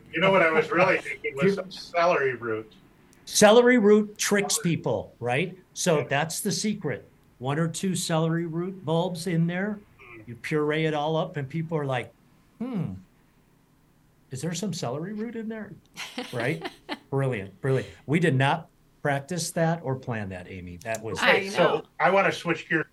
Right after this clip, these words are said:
Speaker 1: completely on you in this context of conversation. You know, one of the trends that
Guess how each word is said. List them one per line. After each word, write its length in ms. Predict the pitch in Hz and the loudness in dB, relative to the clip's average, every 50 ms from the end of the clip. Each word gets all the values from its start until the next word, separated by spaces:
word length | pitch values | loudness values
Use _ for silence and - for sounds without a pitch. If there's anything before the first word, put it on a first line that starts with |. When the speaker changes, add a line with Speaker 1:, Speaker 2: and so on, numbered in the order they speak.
| _ _ _ _ _ - | _ _ _ _ _ -4
Speaker 1:
completely 500 | 185 190 196 190 180 180 180 175 170 165 | -4 -4 -2 0 0 0 0 0 -2 -4
on 280 | 156 147 147 151 151 147 | -4 -4 -2 -2 -2 -2
you 240 | 147 143 143 139 - _ _ _ _ _ _ _ _ _ | -4 -4 -6 -6 -10 _ _ _ _ _ _ _ _ _
in 160 | - 160 135 131 | -2 -2 0 2
this 320 | 147 151 135 - - - - - _ _ _ _ _ _ _ _ _ _ _ | 2 2 2 0 -6 -14 -18 -20 _ _ _ _ _ _ _ _ _ _ _
context 640 | - 160 151 151 147 - - 147 139 - - - - | -2 0 0 0 0 0 -2 -2 -4 -4 -6 -8 -8
of 100 | 123 - | -8 -4
conversation. 760 | - 139 135 127 131 123 - - 143 143 143 - - 104 98 98 _ _ _ _ _ _ _ _ _ _ _ _ _ _ _ _ _ _ _ _ _ _ _ _ _ - | -4 -4 -2 -2 -4 -6 -4 -4 -4 -4 -4 -8 -12 -14 -14 -16 _ _ _ _ _ _ _ _ _ _ _ _ _ _ _ _ _ _ _ _ _ _ _ _ _ -8
You 80 | 147 139 | -6 -2
know, 240 | 139 131 127 120 120 | -2 -2 -4 -4 -8
one 220 | 127 131 151 151 | -2 0 2 2
of 100 | 156 147 | 2 0
the 80 | 143 143 | -4 -6
trends 480 | - - - 151 139 135 135 131 - | -8 -4 -2 -2 -2 -2 -4 -8 -6
that 240 | - 139 127 127 - | -4 -2 -2 -2 -4